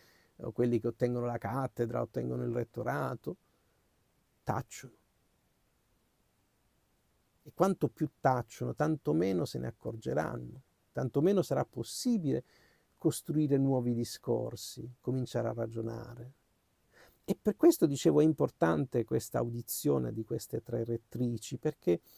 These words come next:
oltre alla banalità delle risposte si vede proprio la pochezza delle persone.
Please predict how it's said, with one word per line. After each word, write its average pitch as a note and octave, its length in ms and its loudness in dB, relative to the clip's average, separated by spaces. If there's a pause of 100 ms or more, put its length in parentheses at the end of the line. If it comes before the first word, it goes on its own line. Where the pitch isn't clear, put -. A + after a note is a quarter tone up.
(340)
oltre E3+ 680 8 (880)
alla B2+ 160 2
banalità B2+ 600 2
delle A#2+ 240 0
risposte - 680 -6
si - 160 -10
vede D4+ 260 -2
proprio A#3 320 -6
la D3+ 220 -4
pochezza - 840 -8
delle A#2+ 280 -4
persone. B2 920 -6